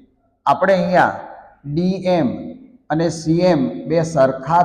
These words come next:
થાય એવા કોઈ ડી બિંદુને અહીંયા લેવામાં આવે છે, જેના કારણે ડી એમ અને સી એમ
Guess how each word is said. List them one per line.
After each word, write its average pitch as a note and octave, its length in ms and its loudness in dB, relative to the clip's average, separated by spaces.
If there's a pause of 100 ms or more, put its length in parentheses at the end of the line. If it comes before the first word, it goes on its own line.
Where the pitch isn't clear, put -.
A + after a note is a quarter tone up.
(140)
થાય D3 340 2 (800)
એવા D3+ 320 4 (640)
કોઈ F3 180 0
ડી D#3 300 0
બિંદુને E3 420 0
અહીંયા C#3+ 380 0 (580)
લેવામાં B2 480 2
આવે G2+ 180 -4 (160)
છે, F#2 140 -12 (640)
જેના C#3 420 2
કારણે D3+ 260 4 (220)
ડી C#3 260 -2 (140)
એમ D#3+ 100 2 (840)
અને D#3+ 220 2 (120)
સી E3 220 0 (100)
એમ - 80 -6